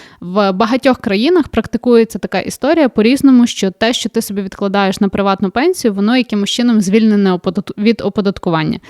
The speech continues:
І в нас в Україні теж цей механізм є, він ще не досконалий, тому що, знову ж таки, повторюсь, працює не для всіх, а тільки якщо ти працюєш офіційно, але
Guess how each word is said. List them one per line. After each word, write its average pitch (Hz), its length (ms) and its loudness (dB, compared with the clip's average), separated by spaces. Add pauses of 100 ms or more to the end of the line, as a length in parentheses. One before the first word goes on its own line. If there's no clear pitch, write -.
(300)
І 208 240 2
в 190 80 -2
нас 247 260 2
в 247 40 -4
Україні 226 460 0
теж 226 260 -2
цей - 160 -2
механізм 208 520 0
є, 254 200 2
він 269 240 4
ще 208 360 0 (160)
не 214 260 4
досконалий, 202 640 0
тому 196 200 0
що, - 160 -6
знову 202 240 0
ж - 80 -8
таки, - 140 -8
повторюсь, 190 440 -4
працює 202 500 0
не 196 180 0
для 185 160 -2
всіх, 311 340 0
а - 120 -4
тільки 202 300 -2
якщо 196 260 -4
ти 190 100 -8
працюєш 202 460 -2
офіційно, 311 560 2
але 190 300 2